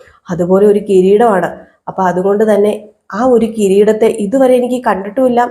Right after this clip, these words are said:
കാണാൻ സാധിച്ചിട്ടുമില്ല. മിക്കവാറും ആ നിലവറയുടെ താക്കോലും ഇനി നയനയ്ക്കായിരിക്കുമല്ലോ കൊടുക്കുന്നത്. ഉം, അതെങ്ങനെയെങ്കിലും ഒന്ന് അടിച്ചു മാറ്റണം. അതിൻ്റെ ഒരു രത്നം കിട്ടിയാൽ മതി അമ്മേ, ആ, ആ ഒരു കിരീടത്തിൻ്റെ. ഉം, അത് മാത്രം മതി നമുക്ക് ജീവിക്കാൻ.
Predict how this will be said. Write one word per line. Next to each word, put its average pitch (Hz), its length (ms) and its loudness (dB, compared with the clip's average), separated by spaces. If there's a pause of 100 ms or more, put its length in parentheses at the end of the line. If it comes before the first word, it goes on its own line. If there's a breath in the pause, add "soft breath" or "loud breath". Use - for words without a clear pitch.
(160)
കാണാൻ 190 380 -2
സാധിച്ചിട്ടുമില്ല. 202 680 0 (360 loud breath)
മിക്കവാറും 196 480 -2 (180)
ആ 185 120 -4 (280)
നിലവറയുടെ 226 480 2
താക്കോലും 233 480 0
ഇനി 233 120 2
നയനയ്ക്കായിരിക്കുമല്ലോ 233 920 0
കൊടുക്കുന്നത്. 190 500 0 (320)
ഉം, 180 220 0 (520 soft breath)
അതെങ്ങനെയെങ്കിലും 208 760 2
ഒന്ന് 208 140 2
അടിച്ചു 190 260 -2
മാറ്റണം. 196 420 -2 (300 loud breath)
അതിൻ്റെ 214 300 -4
ഒരു 233 120 -2
രത്നം 240 540 -2
കിട്ടിയാൽ 262 320 2
മതി 254 200 2
അമ്മേ, 240 180 2
ആ, 226 60 2 (460)
ആ 220 80 0
ഒരു 226 160 2
കിരീടത്തിൻ്റെ. 214 680 0 (180)
ഉം, 208 120 -2 (220)
അത് 180 180 -8
മാത്രം 190 440 -2
മതി 220 200 0 (160)
നമുക്ക് 202 280 -2
ജീവിക്കാൻ. 190 580 -2